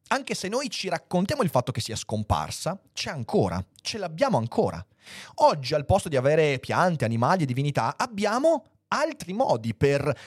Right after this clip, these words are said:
trovare all'esterno quel che non vogliamo riconoscere dentro di noi.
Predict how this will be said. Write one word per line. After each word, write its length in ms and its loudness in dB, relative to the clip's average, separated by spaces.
trovare 480 4
all'esterno 1000 0
quel 240 0
che 140 -2
non 380 0
vogliamo 540 2
riconoscere 720 -2
dentro 380 0
di 100 2
noi. 420 -2